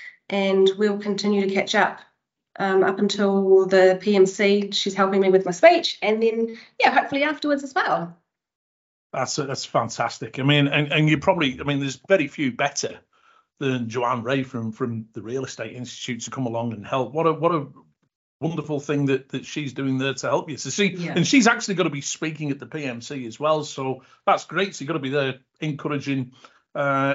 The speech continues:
Speaker 2: each other. So Julia, I mean, I know your story in property management. A lot of people won't know your story about it in property management. How did you get into this industry?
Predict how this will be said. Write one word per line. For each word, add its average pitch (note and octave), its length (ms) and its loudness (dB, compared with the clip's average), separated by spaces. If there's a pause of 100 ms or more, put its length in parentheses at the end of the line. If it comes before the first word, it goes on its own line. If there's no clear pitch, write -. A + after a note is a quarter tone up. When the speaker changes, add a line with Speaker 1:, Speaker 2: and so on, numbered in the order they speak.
Speaker 2:
each D#3+ 260 -2
other. G#3+ 180 6
So B3+ 140 -2
Julia, E4+ 400 4
I B3 60 8
mean, C#4 260 6 (340)
I D4+ 180 4
know E3 300 6
your D3 120 -8
story C3+ 400 -4
in B2 100 -8
property A#2+ 320 -8
management. D3 400 -6
A - 20 0
lot A3+ 140 4
of D4 80 0
people G3 300 -2
won't D#3+ 320 -2
know D3+ 280 2
your G3+ 80 -6
story A#2+ 420 -4
about A2+ 340 -6
it C3+ 60 -8
in B2 100 -8
property C3 340 -4
management. D3+ 400 -4
How D3+ 260 -6
did A3 220 -10
you C4+ 140 -4
get A#2+ 360 -6 (140)
into A#2+ 480 -8
this C#3+ 220 -10
industry? A3+ 520 -6